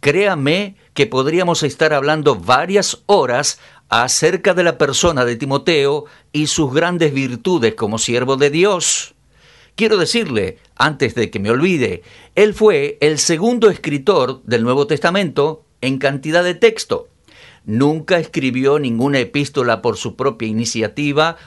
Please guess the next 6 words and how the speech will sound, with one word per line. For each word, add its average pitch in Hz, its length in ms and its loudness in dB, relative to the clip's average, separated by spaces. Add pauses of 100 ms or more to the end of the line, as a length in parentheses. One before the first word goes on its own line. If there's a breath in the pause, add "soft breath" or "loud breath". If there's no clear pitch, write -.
o 120 160 -2
en 113 100 -6
forma 127 760 0
unipersonal 135 800 -2
o 117 80 2
unilateral. 131 1000 0